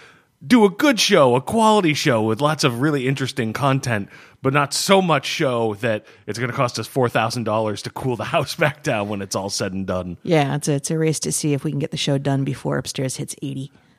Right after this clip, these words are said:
Speaker 1: Yes. <laughs> Yeah, and we will certainly, uh, hear Parker the mascot at the door saying, "I wanna come down where it's cool."
Speaker 2: <laughs>
Speaker 1: So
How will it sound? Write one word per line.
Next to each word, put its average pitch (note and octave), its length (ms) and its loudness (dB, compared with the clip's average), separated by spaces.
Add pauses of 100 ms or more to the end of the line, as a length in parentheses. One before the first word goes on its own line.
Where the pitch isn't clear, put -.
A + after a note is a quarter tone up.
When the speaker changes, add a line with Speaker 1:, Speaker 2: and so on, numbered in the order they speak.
(140)
Speaker 1:
Yes. A#2 320 0
<laughs> A3+ 120 8 (960)
Yeah, A#2 100 0
and A2+ 200 -2
we A2+ 80 -2
will A2 100 -2
certainly, G2 540 -4
uh, F#2+ 80 -8
hear G2 240 -6
Parker G#2+ 360 -2
the F#2+ 80 -4
mascot F#2+ 640 -4
at G#2+ 160 -6
the G#2+ 80 -4
door G2+ 320 2
saying, G#2+ 240 -4
"I A#2+ 40 -2
wanna A2+ 200 0
come A2+ 200 -4
down A2 260 2
where A2+ 140 2
it's G#2+ 140 -4
cool." A2+ 500 4
Speaker 2:
<laughs> - 0 -
Speaker 1:
So F#2 280 -2